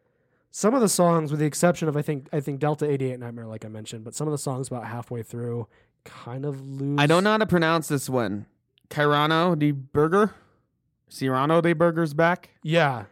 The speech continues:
Speaker 2: I really like that one.
Speaker 1: That was fun.
Speaker 2: 'Cause that one has, like,
Speaker 1: Yeah.
Speaker 2: a funky kind of vibe
Speaker 1: No,
Speaker 2: to it,
Speaker 1: I,
Speaker 2: actually.
Speaker 1: I think about halfway through, with the exception of a couple songs, so it starts out really strong,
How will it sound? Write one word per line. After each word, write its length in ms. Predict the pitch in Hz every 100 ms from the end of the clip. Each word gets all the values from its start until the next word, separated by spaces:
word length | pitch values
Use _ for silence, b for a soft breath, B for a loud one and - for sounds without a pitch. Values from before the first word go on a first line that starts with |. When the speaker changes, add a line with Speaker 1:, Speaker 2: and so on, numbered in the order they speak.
| _ _ _ _ _ _ _
Speaker 2:
I 80 | 147
really 340 | 147 147 135
like 200 | 123 107
that 220 | - 101 65
one. 160 | 85
Speaker 1:
That 140 | - 165
was 180 | 160 147
fun. 140 | - 151
Speaker 2:
'Cause 160 | 156
that 260 | 165 214 277
one 140 | 269
has, 200 | 214 214
like, 160 | 185 165
Speaker 1:
Yeah. 80 | 143
Speaker 2:
a 40 |
funky 560 | - - 220 220 190 147
kind 280 | 151 135
of 80 | 127
vibe 220 | 120 127 190
Speaker 1:
No, 220 | 247 196
Speaker 2:
to 20 | 123
it, 40 |
Speaker 1:
I, 180 | 123 120
Speaker 2:
actually. 260 | 214 233
Speaker 1:
I 40 | 220
think 220 | 196 269
about 220 | 302 247
halfway 480 | 190 196 196 - 214
through, 480 | 185 190 185 196 202
with 180 | 196 170
the 40 |
exception 400 | 170 - 185 -
of 80 | 208
a 20 |
couple 240 | 180 190 180
songs, 340 | - 175 170
so 60 | 165
it 60 | 151
starts 320 | - 190 202
out 80 | 202
really 360 | 165 160 175
strong, 600 | 180 - 147 147 151 143